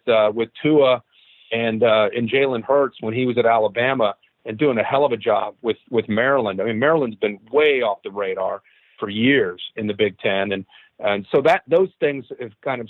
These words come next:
stood out to me and Northwestern bouncing back. I don't wanna say it's a surprise, but it's just good to see Pat Fitzgerald's brand back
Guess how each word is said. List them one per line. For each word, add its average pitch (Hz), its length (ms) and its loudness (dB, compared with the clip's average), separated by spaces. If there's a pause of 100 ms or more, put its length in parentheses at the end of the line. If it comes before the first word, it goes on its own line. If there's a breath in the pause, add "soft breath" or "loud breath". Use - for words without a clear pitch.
stood 127 180 0
out 123 200 0
to 127 60 -8
me 113 280 -6 (280 soft breath)
and 139 140 0
Northwestern 170 640 0
bouncing 143 460 -6
back. 139 400 -2
I 156 40 -4
don't 175 180 -4
wanna 170 200 0
say 170 60 2
it's 143 140 -2
a 127 80 -14
surprise, 139 580 2
but 123 100 -6
it's 117 120 -12
just 123 180 -16
good 147 240 -2
to 127 60 -8 (120)
see 131 380 -2 (540 soft breath)
Pat 139 240 0
Fitzgerald's 135 520 0
brand 123 480 0
back 117 340 -4